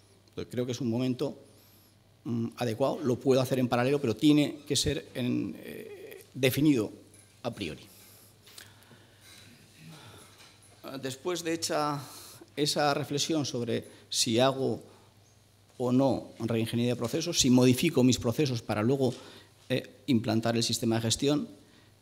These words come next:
quizás en ese momento, incluso con los datos que yo a priori pueda estar esperando de ese cambio organizativo que voy a organizar en el almacén, es el momento de definir los requerimientos.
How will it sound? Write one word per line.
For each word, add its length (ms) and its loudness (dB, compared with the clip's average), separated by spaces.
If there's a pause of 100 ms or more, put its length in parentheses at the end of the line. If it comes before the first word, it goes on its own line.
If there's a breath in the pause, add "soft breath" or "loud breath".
(180)
quizás 380 2
en 120 4
ese 140 2
momento, 420 4
incluso 400 0
con 140 0
los 120 2
datos 300 2
que 160 -2
yo 200 4
a 80 0
priori 300 2
pueda 480 0
estar 260 -2
esperando 400 0
de 80 2
ese 180 2
cambio 360 2
organizativo 640 -2
que 80 -8
voy 120 -2
a 40 0
organizar 280 -2
en 60 -4
el 20 -2
almacén, 400 0 (580 loud breath)
es 120 0
el 60 0
momento 280 0
de 100 2
definir 320 0
los 100 0
requerimientos. 760 -4